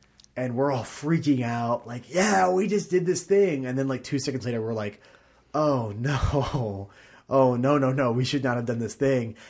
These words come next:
And so we go around. It had rained the day before. So I drive back around,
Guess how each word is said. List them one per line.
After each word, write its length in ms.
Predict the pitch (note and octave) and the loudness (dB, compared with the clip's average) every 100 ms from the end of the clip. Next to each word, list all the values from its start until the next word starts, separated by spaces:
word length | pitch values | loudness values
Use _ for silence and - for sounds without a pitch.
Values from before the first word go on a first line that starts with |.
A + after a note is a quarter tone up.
| - - | -16 -12
And 120 | A2+ | -6
so 100 | C3+ | -2
we 100 | C3+ | 0
go 180 | C3 B2+ | 2 0
around. 400 | A#2 A#2 A2+ G#2+ | 0 -2 -4 -6
It 140 | A#2 | -6
had 200 | B2+ G#2+ | -6 -4
rained 280 | A#2 C3 B2 | -2 0 0
the 80 | A2+ | -2
day 180 | G#2 | -4
before. 560 | G2+ F#2+ - G#2+ G2+ C#2+ | -6 -10 -8 -6 -6 -8
So 140 | - | -12
I 40 | G2+ | -12
drive 300 | F#2+ B2 C3 | -10 -10 -8
back 240 | A#2+ A#2+ | -10 -8
around, 460 | F#2+ G2+ G#2+ F2+ | -10 -8 -10 -12